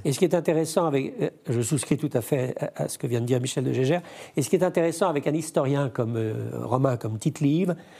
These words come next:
c'est que, étant donné qu'il fait l'histoire de Rome,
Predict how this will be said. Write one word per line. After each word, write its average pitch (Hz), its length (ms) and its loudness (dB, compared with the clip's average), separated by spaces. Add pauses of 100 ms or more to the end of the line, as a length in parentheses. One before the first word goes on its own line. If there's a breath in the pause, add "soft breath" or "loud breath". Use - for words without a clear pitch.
(140 loud breath)
c'est 147 200 0
que, 143 220 2 (200)
étant 180 220 2
donné 180 240 4
qu'il 147 140 0
fait 160 140 0
l'histoire 160 560 0
de 131 60 2
Rome, 123 440 0